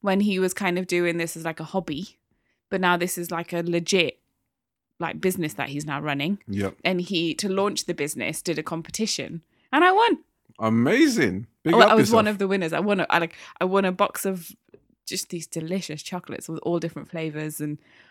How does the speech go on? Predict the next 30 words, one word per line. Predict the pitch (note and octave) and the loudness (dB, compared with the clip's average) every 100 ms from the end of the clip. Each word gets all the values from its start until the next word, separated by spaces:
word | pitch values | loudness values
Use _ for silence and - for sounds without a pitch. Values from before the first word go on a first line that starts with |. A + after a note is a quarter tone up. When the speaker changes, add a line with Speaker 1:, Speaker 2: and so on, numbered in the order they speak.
| _ _ - - - - _ _ _ _ _ | _ _ -20 -18 -18 -20 _ _ _ _ _
Speaker 2:
What | A2+ C#3+ | 4 4
are | C#3 | 4
some | - C3+ | 2 2
of | A#2+ | 2
the | |
flavors | - A#2+ A#2 G#2 | 2 4 4 2
in | G2+ G2 | 0 -2
there, | F#2 | -2
Jojo | F#2 F2+ F#2 | -6 -8 -8
B? | - | -2
Speaker 1:
Well, | A3 G#3 G#3 | 4 6 4
the | G3 A3 | 2 0
standout | - A#3 G3 F3+ D#3 | 4 4 6 4 4
one | D#3+ D#3 | 2 0
for | F3 | -2
me, | E3+ D#3 D3 | 0 2 2
the, | E3+ | 0
my | E3 E3+ | 2 0
favorite | F3 F3+ E3+ - | 2 2 2 0
one, | D#3 D3 D3+ D#3+ | 0 0 -2 -2
and | E3 | -2
I | |
think | E3+ F#3 E3+ | 0 -2 -2
it | |
was | D#3+ | 0
your | E3 D#3+ | 0 0
favorite | C#3+ C#3 C#3+ | -2 -2 -4
one | C#3 C#3+ | -4 -6
as | D3+ | -4
well, | D#3 C#3 D#3 | -4 -4 -6